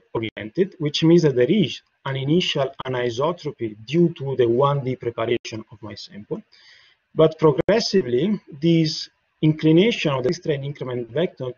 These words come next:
turns from negative to positive. However, if you look at the inclination of the plastic strain increment vector for what concerns a smooth test, so the white dot, you can clearly see that the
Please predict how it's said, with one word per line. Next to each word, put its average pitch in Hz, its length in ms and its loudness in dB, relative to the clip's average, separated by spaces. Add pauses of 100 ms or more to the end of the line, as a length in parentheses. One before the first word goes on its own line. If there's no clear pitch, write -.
(160)
turns 202 320 4
from 127 380 -4
negative 180 440 0
to 120 100 -10
positive. 117 540 -10 (1200)
However, 170 640 4
if 160 220 -4
you 156 60 2
look 196 340 -2 (340)
at 147 300 -2
the 135 100 -2
inclination 156 540 -2
of 151 80 -4
the 131 60 -2
plastic 170 380 -4 (100)
strain 151 240 -2
increment 139 420 -6
vector 135 400 -4
for 113 160 -10
what 147 280 -2
concerns 143 340 -2
a 110 60 -4
smooth 143 520 -2
test, 104 280 -8
so 123 160 -4
the 113 120 -4
white 127 420 -2
dot, - 280 -12 (540)
you - 60 -18
can 185 220 8
clearly 233 320 4
see 147 420 -2 (220)
that 135 380 2
the 131 300 0